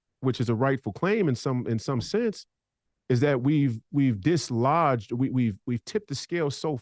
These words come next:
far in Israel's position that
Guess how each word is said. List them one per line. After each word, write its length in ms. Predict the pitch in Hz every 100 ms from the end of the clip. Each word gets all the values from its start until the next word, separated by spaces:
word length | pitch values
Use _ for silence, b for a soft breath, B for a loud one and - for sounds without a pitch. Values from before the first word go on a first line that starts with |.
| -
far 260 | 160 160
in 60 | 127
Israel's 640 | 127 151 117 127 117 104 - _ _ _ _ _ _ -
position 560 | 127 104 240 - 120 139 _ _ _ _ _ _ _ _ _ _ -
that 300 | 120 160 147